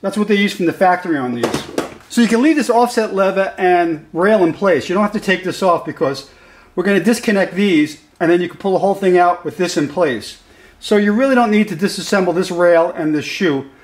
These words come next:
unless it's extremely necessary. This shifter pretty much is, this is how it works. It's like on a universal joint.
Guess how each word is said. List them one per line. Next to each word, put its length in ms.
unless 220
it's 160
extremely 400
necessary. 600
This 160
shifter 280
pretty 260
much 220
is, 100
this 140
is 120
how 200
it 60
works. 260
It's 140
like 140
on 120
a 40
universal 600
joint. 400